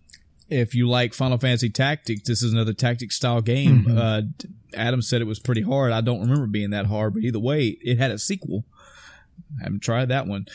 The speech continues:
Speaker 1: There are lots of games out there. It's, it, it's, it's, it's Tales of Destiny has a sequel. Oh, shit. Uh, Thousand Arms, heard of it. Never played it. Lots of R P Gs from to pick from, and that's just from the PlayStation era.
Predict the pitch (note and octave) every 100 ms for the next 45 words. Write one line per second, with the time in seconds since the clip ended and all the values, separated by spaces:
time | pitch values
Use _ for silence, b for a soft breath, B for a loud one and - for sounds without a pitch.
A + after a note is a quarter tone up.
0 | B B - F#3 F3+ G3 - D3+ E3+ E3+
1 | C#3 B2 A#2 - A#2+ A#2+ A#2 - _ _
2 | _ - C3 B2 - - C3 - B2+ B2
3 | - - B2+ - - G3+ - C#3+ D3 C3
4 | A#2+ D3+ - B2 A2 A2+ A2 D#3 C#3+ A2
5 | G2 - D3 C3 D#3 C#3+ _ B B B
6 | B B B - E3+ - D#5+ G#2 A2+ A#2
7 | A2+ A2 A2 G2+ - C#3 D3 F3 D#3+ C#3+
8 | C#3 D3+ C#3+ A2 G#2+ G#2+ - B2 F3+ D#3+
9 | A#2 - _ _ - C#3+ C#3+ - D#3+ A#2+
10 | - _ _ _ A#2+ E3 G3 F#3 F3+ F3
11 | D#3+ - E3 B2+ D3+ D#3 B2+ B2+ A#2 D#3
12 | - - B2 A#2 B2 F3 - D3+ - C3+
13 | A2 C#3 C3 - A#2+ - G#2 - A2 G2
14 | E2